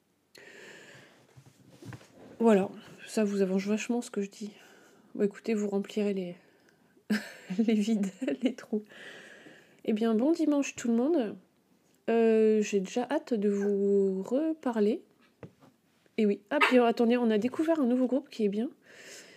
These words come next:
qui s'appelle, euh, Brigitte Calls Me Baby, un truc comme ça.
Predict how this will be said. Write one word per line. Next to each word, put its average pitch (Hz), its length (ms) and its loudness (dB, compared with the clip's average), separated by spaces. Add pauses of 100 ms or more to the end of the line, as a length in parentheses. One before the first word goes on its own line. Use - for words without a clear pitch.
(100)
qui 240 140 -4
s'appelle, 254 580 4
euh, 214 380 6
Brigitte 277 760 0 (280)
Calls 269 340 4
Me 302 220 6 (100)
Baby, 214 680 0 (100)
un 202 40 -10
truc - 140 -16
comme 196 140 -8
ça. - 160 -12